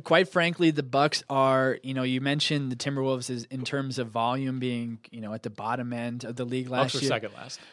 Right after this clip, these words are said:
Speaker 1: Bucks were second to last, uh, in volume, and then in efficiency were, were they dead last, I think. Um,
Speaker 2: Yes.
Speaker 1: so, I mean, they desperately need Mirza Teletovic. Not only did they need him before Chris Middleton got hurt, now they desperately need him because Middleton was their number one three-point option.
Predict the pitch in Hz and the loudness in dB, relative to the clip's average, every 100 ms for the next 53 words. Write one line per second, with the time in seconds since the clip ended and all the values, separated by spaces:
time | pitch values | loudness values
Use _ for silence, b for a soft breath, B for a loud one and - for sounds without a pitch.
0 | B 135 147 - 151 - 139 143 131 135 | B 2 2 4 2 4 2 0 -4 0
1 | 127 127 127 127 - - 127 120 117 117 | 4 4 4 0 -4 -6 -6 -2 -2 -2
2 | 127 131 127 131 135 135 131 120 123 123 | -4 -2 4 4 4 0 -2 -4 -4 -2
3 | 120 - 131 - 127 - 127 123 120 117 | -4 -4 -4 -4 -6 -4 -4 -2 -2 -2
4 | 123 113 120 123 127 127 127 135 123 139 | -4 -4 -4 -4 -2 -2 -2 -4 -2 -2
5 | 139 - B B B B B 120 117 113 | -4 -8 B B B B B -8 -4 -4
6 | 107 107 - - - - - 180 156 151 | -6 -10 -12 -16 -20 -8 4 6 8 8
7 | - 170 165 185 202 208 220 185 160 156 | 6 2 4 2 4 2 0 0 0 0
8 | 156 143 127 123 127 120 110 110 107 - | 0 0 -2 -4 -4 -4 -4 -4 -4 -6
9 | 139 135 170 202 190 170 151 143 147 143 | -2 2 4 4 2 0 2 2 0 0
10 | 147 127 - 147 160 175 - 175 165 180 | 0 -2 -2 -2 0 -4 -2 -4 -4 -2
11 | 170 156 151 165 120 131 147 127 139 131 | 2 2 2 0 0 0 2 2 0 -2
12 | 143 131 127 123 127 117 117 127 120 127 | -4 -6 -4 -4 -4 -6 -6 -6 -6 -4
13 | 131 - 127 123 127 120 127 131 120 117 | -4 -4 -4 -2 -2 -4 -4 -2 -2 -4
14 | 120 135 127 117 117 123 123 107 | -4 -4 -4 -6 -4 -4 -4 -10